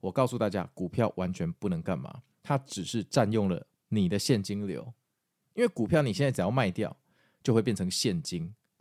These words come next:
现金就是现金流，我们就可以做很多其他的事情，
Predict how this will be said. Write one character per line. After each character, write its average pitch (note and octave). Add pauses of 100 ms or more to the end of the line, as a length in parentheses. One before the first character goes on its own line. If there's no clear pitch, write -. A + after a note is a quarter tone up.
(140)
现 D3
金 C3+
就 C3
是 A#2+
现 A2
金 G2
流， C2+
我 -
们 F#2
就 G#2
可 G#2+
以 F#2
做 A2+
很 D#2+
多 F#2
其 G#2
他 A2
的 A#2+
事 A2+
情， -